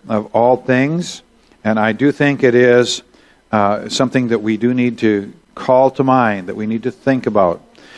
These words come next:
So the proposition for this afternoon, all things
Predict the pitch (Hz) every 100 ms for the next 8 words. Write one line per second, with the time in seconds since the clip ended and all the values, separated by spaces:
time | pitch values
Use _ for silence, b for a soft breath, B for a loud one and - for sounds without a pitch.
0 | B B B 131 120 - 160 156 147 156
1 | 165 139 139 123 135 131 135 135 139 143
2 | - 147 185 185 170 135 117 117 117 -